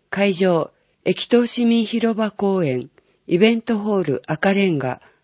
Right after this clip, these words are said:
有明町南一。昨年の動画はこちら、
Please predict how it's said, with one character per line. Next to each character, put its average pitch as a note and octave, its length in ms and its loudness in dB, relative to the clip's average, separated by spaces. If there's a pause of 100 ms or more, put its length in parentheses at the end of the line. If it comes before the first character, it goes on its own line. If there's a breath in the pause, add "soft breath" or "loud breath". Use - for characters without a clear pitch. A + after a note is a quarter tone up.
有 G#3 280 2
明 G#3 80 -2
町 D#3+ 560 -4
南 F3+ 440 2
一。 - 380 -6 (560)
昨 F#3+ 320 -6
年 A#3 240 2
の A3+ 140 2
動 G#3 240 -2
画 G3 180 0
は E3 300 2
こ E3+ 100 -6
ち F#3 220 -2
ら、 E3+ 180 -4